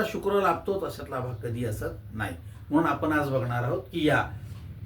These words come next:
तूळ राशीत हा जो शुक्र आहे त्याची वैशिष्ट्ये काय आहेत आणि आपल्याला तो लाभेल काय, हे तुम्ही सुद्धा तुमच्या राशीनुसार, तुमच्या नक्षत्रानुसार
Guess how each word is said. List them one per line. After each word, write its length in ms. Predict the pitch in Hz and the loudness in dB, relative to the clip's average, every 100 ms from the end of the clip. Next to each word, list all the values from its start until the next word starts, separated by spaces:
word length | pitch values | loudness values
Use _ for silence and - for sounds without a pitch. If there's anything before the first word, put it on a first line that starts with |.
| - - - - - - - - - | -8 -6 -8 -10 -10 -10 -12 -12 2
तूळ 180 | 233 220 | 6 8
राशीत 800 | 170 - 127 104 - - - - | 8 6 -2 -4 -6 -10 -10 -2
हा 80 | 156 | 2
जो 140 | 170 | 2
शुक्र 300 | - 202 233 | 2 4 6
आहे 260 | 135 131 135 | 6 4 0
त्याची 240 | 139 - 175 | -2 -2 2
वैशिष्ट्ये 540 | 131 107 151 - 147 | 2 0 -4 -6 -6
काय 140 | - - | -6 -8
आहेत 760 | - - - - - - - | -10 -10 -10 -10 -10 -12 -6
आणि 100 | 147 | 2
आपल्याला 400 | 160 - 135 147 143 | 4 4 2 2 6
तो 120 | 220 | 8
लाभेल 340 | 143 113 110 | 8 6 2
काय, 160 | - - - - | -2 -12 -18 0
हे 60 | 285 277 | 0 6
तुम्ही 180 | 226 214 | 8 8
सुद्धा 220 | 208 220 180 | 8 4 4
तुमच्या 340 | 151 160 139 - - - - - 135 | 0 4 4 2 -10 -18 -20 -14 -4
राशीनुसार, 680 | 135 - 214 165 104 113 110 | -2 0 2 2 2 -2 -2
तुमच्या 320 | 135 127 160 | -4 0 2
नक्षत्रानुसार 800 | 139 - 165 147 113 104 104 | 2 0 0 0 -2 -4 -4